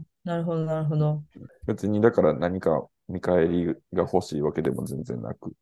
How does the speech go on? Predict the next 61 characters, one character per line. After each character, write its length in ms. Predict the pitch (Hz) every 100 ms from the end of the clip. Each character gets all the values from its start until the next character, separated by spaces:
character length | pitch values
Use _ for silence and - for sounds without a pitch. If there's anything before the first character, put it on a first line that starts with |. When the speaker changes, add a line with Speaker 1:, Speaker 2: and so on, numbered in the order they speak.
| _ _ _ _ _
Speaker 1:
う 80 | 185
ん 40 |
う 20 | 202
ん 720 | 196 185 175 165 165 151 147
う 160 | 156 143
ん。 140 | 123 - - _ _ _ _
え 20 |
っ 40 | 147
と 100 | -
ね、 300 | - 143 143 - _ _ _ _
タ 80 | 277
ッ 140 | 285
チ 160 | - 165
は 260 | 147 143 - - -
自 180 | 156
分 240 | 190 226 220
か 140 | 233
ら 80 | 220
は 160 | 170 143
減 160 | 151
る 100 | 156
ん 60 | 139
で 80 | -
す 160 | -
ね。 160 | - - _ _ -
自 80 |
分 220 | 180 202 202
か 120 | 208
ら 80 | 180
は 80 |
あ 40 | 151
ん 40 |
ま 80 | 151
や 80 | 151
ら 80 | 147
へ 80 | 139
ん 40 |
や 100 | 143
な。 80 | - - _ _ - - _ _
Speaker 2:
な 140 | - 95
ん 40 |
か 100 | 101 - _
い 120 | 98
つ 180 | - 147
も 180 | 135 117
だ 100 | 101
っ 140 | -
た 120 | - 156
ら 100 | 107
こ 160 | 101
の 120 | 90
順 360 | 85 90 87 85
番 220 | 87 85
か 120 | 82
な 80 | 90
っ 120 | - -
て 80 |
思 100 | 76
っ 60 | 76
て 120 | -
る。 200 | 69 -